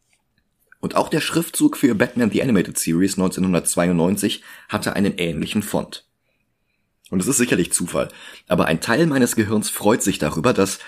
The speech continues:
The Crow ein Kronjuwel der Goth-Subkultur wurde, die auf die Band Bauhaus zurückging,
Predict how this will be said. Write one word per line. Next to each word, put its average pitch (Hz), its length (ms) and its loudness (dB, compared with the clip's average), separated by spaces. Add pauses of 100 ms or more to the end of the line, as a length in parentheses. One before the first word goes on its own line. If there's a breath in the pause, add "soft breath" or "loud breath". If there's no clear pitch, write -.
(140 loud breath)
The 85 140 0
Crow 92 540 0 (260 loud breath)
ein 90 220 0
Kronjuwel 117 920 2
der 95 160 4
Goth-Subkultur 90 1160 -2
wurde, 92 260 2
die 101 160 0
auf - 160 -2
die 101 100 -2
Band 92 380 -2
Bauhaus 90 540 2
zurückging, 98 680 0